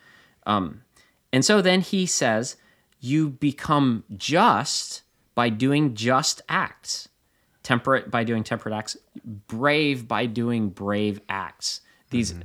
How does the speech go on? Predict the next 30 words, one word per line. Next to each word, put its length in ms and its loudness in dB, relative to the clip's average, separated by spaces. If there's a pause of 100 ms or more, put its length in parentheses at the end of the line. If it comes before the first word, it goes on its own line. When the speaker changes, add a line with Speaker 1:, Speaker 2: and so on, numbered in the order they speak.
(240)
Speaker 1:
these 200 0
are, 100 2
like, 360 0 (580)
um, 360 -2 (1000)
uh, 160 -6 (160)
inclinations 920 0
of 220 -4
your, 400 -4
your 380 -4
being, 640 0 (180)
right? 180 -4
Speaker 2:
Yeah. 160 -2 (300)
Speaker 1:
But 200 2
you 240 2
learn 400 2
them 180 2
by 140 0
doing 400 -2
them. 280 -14 (240)
You 100 -4
Speaker 2:
Yep. 60 -2
Speaker 1:
don't 220 -2
learn 240 0
them 140 2
by 100 4
reading 440 0 (300)
a 80 0
book 300 -2
of, 340 -4
uh, 220 -2